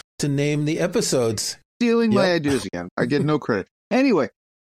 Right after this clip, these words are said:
Speaker 2: after four, almost forty years of doing this practice, all those things I listed at the beginning, I will confess. It's a confession,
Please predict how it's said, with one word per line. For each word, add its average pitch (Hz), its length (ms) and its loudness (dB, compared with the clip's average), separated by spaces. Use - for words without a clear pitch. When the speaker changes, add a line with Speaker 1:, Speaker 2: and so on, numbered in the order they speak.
Speaker 2:
after 208 380 0
four, 226 380 -2
almost 185 360 0
forty 214 280 2
years 185 520 2
of 110 120 -8
doing 151 260 2
this 143 140 0
practice, 139 480 -2
all 180 220 2
those 240 260 2
things 226 300 0
I 151 160 4
listed 170 720 0
at - 220 -2
the 139 60 0
beginning, 147 560 0
I 139 140 2
will 143 160 0
confess. 156 720 -2
It's 160 180 -2
a 175 60 2
confession, 190 760 0